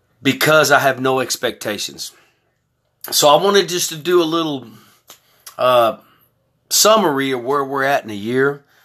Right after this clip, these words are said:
uh, talk about it a little bit. Uh, man, when I have the video part of it up, we can take questions, we can take viewer listeners. I, I can't wait, man. And, um,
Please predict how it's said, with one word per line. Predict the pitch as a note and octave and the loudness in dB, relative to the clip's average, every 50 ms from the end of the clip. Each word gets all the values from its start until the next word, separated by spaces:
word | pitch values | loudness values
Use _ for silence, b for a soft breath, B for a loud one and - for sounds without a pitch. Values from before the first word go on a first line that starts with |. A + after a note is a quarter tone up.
| b b b b b b | b b b b b b
uh, | - A2+ A2+ G#2+ G#2+ A2 | -6 -4 -4 -4 -4 -6
talk | G#2+ - - C#3+ D3 - D3+ | -6 -2 2 2 2 2 0
about | C#3+ C3+ C#3+ C#3+ D3 | 0 2 2 2 2
it | D3+ D3 | 0 -4
a | D3+ | -6
little | D3+ D#3 D#3 D3+ | -6 -6 -6 -8
bit. | D3 C#3+ D#3+ D#3+ E3 E3+ E3+ D#3+ D#3+ - B2+ | -8 -8 -6 -6 -4 -4 -4 -4 -6 -8 -10
Uh, | A#2+ A2+ A2+ A2+ G#2+ - b b b b b b b b b b b b b b b b b b b b b | -8 -6 -6 -8 -10 -12 b b b b b b b b b b b b b b b b b b b b b
man, | - C#3 D#3 E3 D#3 C#3+ C3+ A#2 | 0 2 4 4 4 4 2 2
when | A#2+ C3 | 2 2
I | C3 | 2
have | C3 D3+ D3+ C3+ | 4 2 0 0
the | A#2+ A2 | 0 -6
video | G#2 C#3+ C#3+ D3+ D3+ D3+ D3 | -4 -4 -2 0 0 0 0
part | C#3+ - D#3+ D#3 D#3 D#3 | 0 2 4 4 4 4
of | D#3 C#3+ D3 | 2 0 0
it | C#3+ | 0
up, | D3+ D#3 D#3 D3+ D3 | 0 0 0 0 -2
we | C#3+ C3 | -6 -12
can | - B2+ A#2 | -12 -12 -14
take | - - B2 A#2 - - | -10 -8 -8 -8 -10 -12
questions, | - - D3+ D3+ D3 C#3+ - D3 C#3+ B2+ A#2+ | -8 -2 0 0 0 0 -4 -6 -6 -10 -10
we | B2+ B2+ | -12 -12
can | - A#2+ G#2+ | -12 -12 -12
take | - B2 A2+ G#2 F2+ | -6 -6 -6 -6 -8
viewer | F2 G2 B2+ C3 C3+ C3 B2+ A#2+ | -14 -10 -8 -8 -6 -6 -4 -2
listeners. | B2 C#3 C#3 - - C#3+ C#3 C#3+ C#3 C3+ - - | 0 0 0 0 0 0 0 0 0 -2 0 0
I, | C3 B2 A#2+ - | 2 2 2 0
I | C#3+ D3+ | -2 -4
can't | - - D3 A#2+ G2 | -4 -6 -8 -8 -8
wait, | G2 G#2+ G#2 G#2 - - | -10 -10 -10 -10 -12 -14
man. | F2+ F#2+ G2+ G2 G2 G2+ | -18 -18 -18 -16 -16 -16
And, | G2+ G2+ G2 G2 | -18 -18 -16 -14
um, | F#2+ G2 F#2+ F#2+ F#2+ G2 G2+ | -14 -12 -12 -14 -16 -18 -20